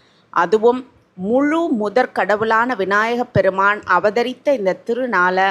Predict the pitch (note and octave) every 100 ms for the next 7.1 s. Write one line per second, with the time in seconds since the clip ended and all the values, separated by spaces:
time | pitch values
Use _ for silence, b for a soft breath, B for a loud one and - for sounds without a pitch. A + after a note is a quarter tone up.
0 | - F3+ F#3 A3+ C#4+ C#4 G3+ F#3 A#3+ G3+
1 | E3+ F3 G3 A3 A#3 A#3+ G#3 F3+ F#3+ F#3+
2 | F3+ F3 G3 F#3+ F3 F3+ E3+ G3 C#4+ -
3 | F3+ G#3 A#3+ B3+ G#3+ F3+ F#3+ - A3+ F#3+
4 | F3 B3+ G3+ F3+ A3 A3+ A#3+ A#3+ B3 G#3
5 | F3 A#3 - A#3+ - E3 F#3 F#3 F#3 F#3
6 | G3 F#3+ F3+ G3+ A3 A3 - F#3 F#3 G#3+